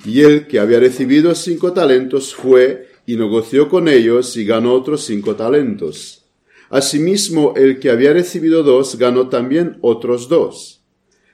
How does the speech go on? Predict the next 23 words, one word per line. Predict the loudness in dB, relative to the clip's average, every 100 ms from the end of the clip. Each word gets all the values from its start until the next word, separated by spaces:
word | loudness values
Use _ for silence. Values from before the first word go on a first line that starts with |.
| _
Pero | 2 4 4
el | 2 0
que | 0 -2 0
había | -2 2 4
recibido | 4 0 -4 -2 2 2 0
uno | -2 -2 -2 -4 -4 -10 _
fue | _ -8 2 4 4
y | 2
cavó | -2 0 2 2
en | 2
la | -2 -4
tierra | 0 4 4 4 0 -10 -10
y | -2
escondió | -2 -2 0 0 0 2 4
el | 2
dinero | 0 4 4 6 4 0
de | -6 -4
su | -6 -10
señor. | -10 -6 -4 -2 -4 -8 _ _ _ _ _ _ _ _ _ _ _
Después | -12 -12 0 0 2
de |
mucho | -4 -6 -6
tiempo, | -4 -4 -4 -6 -8 -14